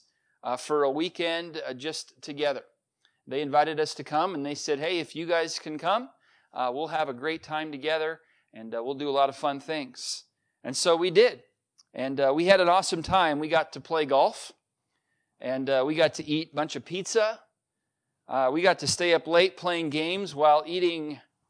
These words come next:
oatmeal, chocolate chip cookies. Amen. Okay. Uh, we got to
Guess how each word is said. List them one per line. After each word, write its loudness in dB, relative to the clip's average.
oatmeal, 4
chocolate 0
chip -2
cookies. -4
Amen. 0
Okay. 4
Uh, 6
we 0
got 6
to 6